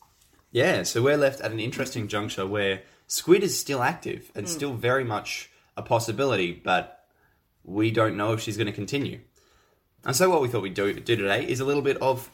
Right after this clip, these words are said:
Speaker 1: character building. Just run through the world, uh, as we know it, what we know about it, and what characters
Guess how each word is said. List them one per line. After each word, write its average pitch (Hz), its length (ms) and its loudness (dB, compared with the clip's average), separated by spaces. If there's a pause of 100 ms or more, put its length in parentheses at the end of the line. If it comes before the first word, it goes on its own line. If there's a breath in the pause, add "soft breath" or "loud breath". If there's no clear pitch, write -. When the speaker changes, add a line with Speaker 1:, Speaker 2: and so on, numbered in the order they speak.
Speaker 1:
character 143 400 -2
building. 90 420 -8 (200 soft breath)
Just 175 180 -2
run 160 160 4
through 131 280 0
the 120 120 -2
world, 120 440 2 (200)
uh, 104 160 0
as 120 200 4
we 123 120 0
know 113 180 0
it, - 220 -10 (260 soft breath)
what 120 280 2
we 131 80 0
know 110 200 4
about 101 280 0
it, - 140 -10 (140)
and 113 340 -2 (680)
what 123 280 0
characters 135 680 -2